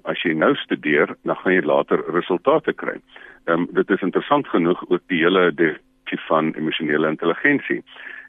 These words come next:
Emosionele intelligensie is die hele wêreld van uitgestelde beloning. Kry nou swaar, kry later lekker. Ek wil, kom ons vat dit dan oefen. Dit is moeilik om te gaan oefen. Dit is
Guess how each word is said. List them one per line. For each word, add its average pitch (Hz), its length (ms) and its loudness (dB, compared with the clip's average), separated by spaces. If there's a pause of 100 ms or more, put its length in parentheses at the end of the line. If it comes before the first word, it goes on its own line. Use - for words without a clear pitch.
Emosionele 95 420 2
intelligensie 87 800 0 (400)
is 92 140 0 (140)
die 90 120 0
hele 107 320 4
wêreld 82 440 4
van 92 240 2
uitgestelde 85 720 0
beloning. 85 540 2 (400)
Kry 98 180 4
nou 90 300 4
swaar, 73 500 2 (260)
kry 101 240 4
later 76 400 2
lekker. 135 360 0 (560)
Ek - 100 -12
wil, 90 100 4
kom 101 240 2
ons - 160 -8
vat 90 160 4
dit - 160 0 (160)
dan 85 240 2
oefen. 76 320 0 (480)
Dit 87 180 -2
is 90 120 2
moeilik 107 580 2
om 92 160 0
te 92 100 0
gaan 87 220 0
oefen. 69 320 -2
Dit - 160 -4
is 78 160 0